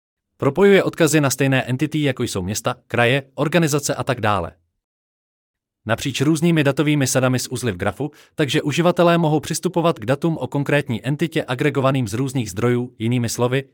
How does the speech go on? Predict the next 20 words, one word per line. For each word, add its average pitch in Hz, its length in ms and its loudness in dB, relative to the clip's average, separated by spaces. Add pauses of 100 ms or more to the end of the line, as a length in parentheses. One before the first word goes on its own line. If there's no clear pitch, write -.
(120)
umožňuje 156 500 0
někomu 131 340 -2
dotazovat 131 480 0
se 127 100 -2
osoby 143 400 -2
nebo 117 200 -2
subjektu 135 520 -2
a 110 80 0
zobrazí 143 420 0
se 107 140 -4
všechny 110 280 -6
informace 151 560 -2
o 117 100 -6
této 147 300 0
osobě 151 400 0
nebo 131 200 -2
subjektu 147 420 -2
v 92 60 -8
databázi 139 500 0
Google. 117 320 -6